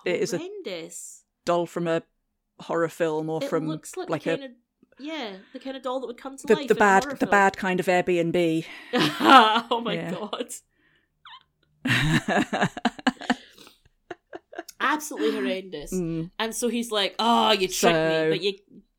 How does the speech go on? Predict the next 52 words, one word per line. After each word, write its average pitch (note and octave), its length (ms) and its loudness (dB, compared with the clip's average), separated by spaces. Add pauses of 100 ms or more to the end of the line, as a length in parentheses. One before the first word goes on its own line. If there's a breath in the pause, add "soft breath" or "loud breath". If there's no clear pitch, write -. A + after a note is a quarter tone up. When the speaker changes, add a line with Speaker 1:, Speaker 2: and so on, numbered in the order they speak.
(120)
Speaker 2:
but G3+ 100 -4
you G#3+ 120 -8
can't C4+ 280 -4
say C#4 180 -8
you A#3+ 120 -2
didn't A#3 220 -4
feel B3+ 240 -6
anything F3+ 500 -10 (440)
when G#3 220 -12
we G#3 100 -8
were F3 400 -6 (120)
nearly G3+ 380 -8
having F#3+ 220 -12
sex G3+ 340 -10
back F#3+ 200 -10
in F3 80 -14
the D#3 60 -12
temple." F3 420 -12
And, D3+ 100 -16 (440)
and F#3 120 -16
Cena's F#3+ 240 -10
like, D#3 180 -8
"I G3+ 120 -4
didn't F3 160 -8
feel D3+ 160 -18
anything." C#3+ 400 -14 (340)
And F#3 100 -14
then F#3 80 -10
as F3+ 100 -10
soon G3+ 120 -6
as F#3+ 80 -10
he F3+ 80 -12
fucks - 300 -14
off, D#3 140 -12
she's - 160 -20
like, C#3 220 -14 (140)
"Mm, F#2+ 500 -20 (160)
I E3+ 120 -16
felt E3+ 260 -14
something." D#3+ 540 -12 (240)
Speaker 1:
All D#3 220 -8
right, G#2+ 180 -12 (120)
Speaker 2:
Yeah, A#3+ 160 -2
Speaker 1:
I C#4 120 4
Speaker 2:
I D4+ 40 2
felt F4+ 220 2
Speaker 1:
felt - 20 -2
Speaker 2:
something B3+ 280 -4
too. C4+ 80 -4
It A#3+ 120 6
Speaker 1:
something. G3 140 0
Speaker 2:
was, - 460 -6